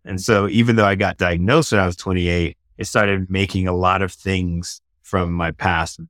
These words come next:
make a lot more sense, right? And so it was like, "Oh, this is why I could never find things that were right in front of me." And my mom used to get frustrated by that. Or, "I've always procrastinated, no bad,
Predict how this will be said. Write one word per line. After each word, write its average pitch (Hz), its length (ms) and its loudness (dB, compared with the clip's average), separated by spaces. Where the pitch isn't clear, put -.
make 90 260 0
a 90 60 0
lot 82 240 0
more 82 160 -4
sense, - 640 -8
right? 85 260 0
And 82 120 -2
so 85 260 0
it 85 100 -4
was 85 140 -4
like, 82 480 -2
"Oh, 135 260 2
this 113 240 0
is 110 160 0
why 95 540 2
I 95 100 2
could 98 160 0
never 98 320 2
find 98 380 0
things 95 260 -4
that 87 120 0
were 92 140 2
right 92 200 0
in 92 120 -4
front 92 240 -2
of 87 80 -4
me." 82 380 -6
And 87 120 -4
my 90 140 -2
mom 87 280 0
used 87 100 -6
to - 40 -14
get 82 160 -10
frustrated 92 460 0
by 82 160 0
that. 78 380 -2
Or, 85 480 2
"I've 87 180 -2
always 101 340 2
procrastinated, 87 1000 -2
no 95 160 2
bad, 87 340 -2